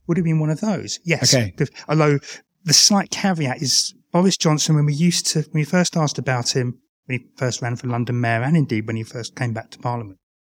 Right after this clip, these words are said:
Speaker 1: his ratings on loads of things, on, you know, how likable you were, how honest he is, things like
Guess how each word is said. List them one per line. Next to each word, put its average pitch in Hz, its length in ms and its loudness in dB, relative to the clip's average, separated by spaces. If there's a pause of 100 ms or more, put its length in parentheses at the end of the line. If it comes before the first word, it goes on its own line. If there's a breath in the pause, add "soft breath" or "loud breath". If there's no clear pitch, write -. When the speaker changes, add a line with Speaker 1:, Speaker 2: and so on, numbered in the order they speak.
(140)
Speaker 1:
his 165 240 2
ratings 143 640 2
on 131 220 0
loads 135 320 2
of 123 80 -4
things, 107 440 -6
on, 113 160 -2
you 120 80 -2
know, 110 120 -2
how 117 200 -2
likable 113 440 -4
you 110 100 -4
were, 110 140 -2
how 110 240 -4
honest 110 300 -6
he 104 80 -10
is, 107 100 -10
things 117 140 -6
like 123 100 -10